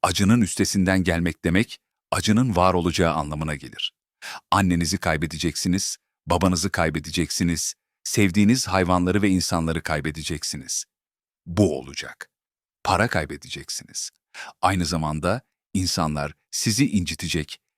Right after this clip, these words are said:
neyi yanlış yaptığınızı bile bilmeseniz bile. Hayatınız boyunca böyle şeyler olacak.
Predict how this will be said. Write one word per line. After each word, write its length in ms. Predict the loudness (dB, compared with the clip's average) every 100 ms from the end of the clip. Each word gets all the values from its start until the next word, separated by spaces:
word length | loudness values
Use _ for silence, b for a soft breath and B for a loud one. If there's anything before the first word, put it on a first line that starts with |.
| _
neyi 260 | -4 0 2
yanlış 380 | 2 0 -2 -2
yaptığınızı 540 | -4 -2 -2 -2 -4
bile 260 | -2 -4 -4
bilmeseniz 600 | -6 -6 -10 -10 -12 -12
bile. 260 | -12 -20 -20 _ _ _ _ _ _
Hayatınız 640 | 0 4 4 4 2 0 6
boyunca 400 | 8 8 4 4
böyle 220 | 4 4
şeyler 340 | 2 2 2
olacak. 540 | 0 -4 -8 -12 -14